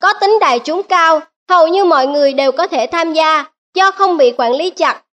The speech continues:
hedge fund thường rất linh hoạt trong các chiến lược đầu tư. Hedge fund có thể bỏ tiền vào đầu tư các loại chứng khoán phát sinh và chỉ bị chế tài bởi các điều khoản trong hợp đồng kiểm soát quỹ. Tùy thuộc vào chỉ dẫn đầu tư và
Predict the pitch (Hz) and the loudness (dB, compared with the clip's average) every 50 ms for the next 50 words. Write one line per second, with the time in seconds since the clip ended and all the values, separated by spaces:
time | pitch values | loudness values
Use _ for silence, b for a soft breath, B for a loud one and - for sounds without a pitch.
0 | _ - 339 349 359 349 349 - 370 359 349 359 349 349 - 320 302 277 262 233 | _ -4 -2 -2 -2 -2 -4 -2 0 2 2 0 -2 -4 -6 -4 -4 -2 -2 0
1 | 302 349 381 392 359 330 320 320 311 302 311 285 269 254 - - - 294 277 269 | 0 -2 0 0 0 0 0 0 -2 -2 -2 -2 -2 -4 -6 -6 -4 -4 -4 -4
2 | 269 302 320 330 - - 311 330 370 359 330 269 214 - - 254 247 226 220 - | -4 -6 -6 -6 -6 -8 -8 -6 -4 -2 -2 -2 -4 -4 -4 -4 -4 -4 -4 -2
3 | 277 277 277 269 247 269 _ _ _ _ _ - 359 381 381 - 403 381 359 359 | 0 0 0 0 0 -4 _ _ _ _ _ -2 -2 -2 0 0 0 0 0 0
4 | 359 359 320 339 370 370 302 269 254 254 240 214 262 - - 330 302 277 262 254 | 0 0 0 0 0 0 -2 -2 0 0 0 -2 -2 -2 -4 -4 -4 -4 -2 0
5 | 269 254 247 254 254 247 247 - 320 311 302 294 359 392 381 349 269 220 220 214 | 0 0 0 0 0 0 0 0 0 0 0 -2 -4 -4 -2 -2 -2 -2 -2 -2
6 | - 277 311 339 - 349 294 330 339 - 381 427 - - - 349 339 339 320 - | -4 -4 -4 -2 -2 -2 -2 -2 -2 -2 -2 -2 -2 -2 0 0 0 0 -2 -10
7 | _ _ _ _ - 330 311 302 302 285 277 330 311 320 277 240 247 247 311 330 | _ _ _ _ -4 -2 -2 -2 -2 -6 -8 -4 0 2 2 2 2 0 0 -2
8 | 381 - - 349 294 262 247 240 220 233 208 214 - 349 370 349 294 294 254 233 | -2 0 0 0 0 0 0 -2 -2 -4 -4 -4 -2 -4 -6 -4 -2 0 0 0
9 | 240 254 233 196 208 269 277 330 311 302 302 302 254 247 - - 262 254 233 226 | 0 0 -2 -2 -2 -2 -2 -2 -2 0 0 -2 -2 -4 -2 -2 0 0 -2 -2
10 | 220 - 214 202 247 - 370 392 453 - - 254 220 202 247 320 - _ _ _ | -4 -6 -6 -6 -4 -4 -4 -4 -4 -4 -4 -4 -4 -4 -6 -8 -12 _ _ _
11 | _ _ _ 370 349 339 339 359 359 311 - - 330 302 294 285 277 285 285 240 | _ _ _ -2 -2 -2 0 -2 -4 -4 -2 0 0 2 2 0 0 0 -2 -2
12 | 240 311 320 330 247 226 302 330 330 302 269 262 - 349 339 339 330 285 285 254 | -2 -2 -2 -2 -2 -2 0 0 2 2 2 2 2 0 0 0 -2 -2 -2 -2